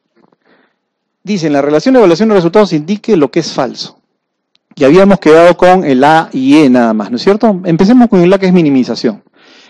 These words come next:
"La minimización de costo analiza si dos alternativas son similares o equiparables en eficiencia y efectividad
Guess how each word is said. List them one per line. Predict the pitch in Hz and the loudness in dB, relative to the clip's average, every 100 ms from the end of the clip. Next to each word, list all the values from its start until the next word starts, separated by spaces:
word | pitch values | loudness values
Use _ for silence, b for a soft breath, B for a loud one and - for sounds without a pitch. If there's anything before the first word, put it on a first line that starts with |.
| b | b
"La | 160 151 | -2 0
minimización | 160 160 143 151 233 262 | 2 2 0 0 2 2
de | 240 | 2
costo | 226 233 - 208 | 2 2 2 0
analiza | 147 135 131 208 208 208 | 0 0 0 0 0 -2
si | 147 | -2
dos | 131 202 226 | 0 0 0
alternativas | 233 180 139 131 - 180 202 226 | -2 -2 -2 -2 -4 -2 0 0
son | 220 - - 156 | -2 -14 -6 -4
similares | - 151 131 147 175 175 | -2 -2 0 0 0 -2
o | 139 | -6
equiparables | - 120 113 135 175 165 135 | -4 -6 -4 -2 -2 -2 -4
en | 123 | -6
eficiencia | - 117 170 170 185 | -6 -8 -4 -2 -2
y | |
efectividad | 214 226 233 247 302 | -2 -2 0 2 0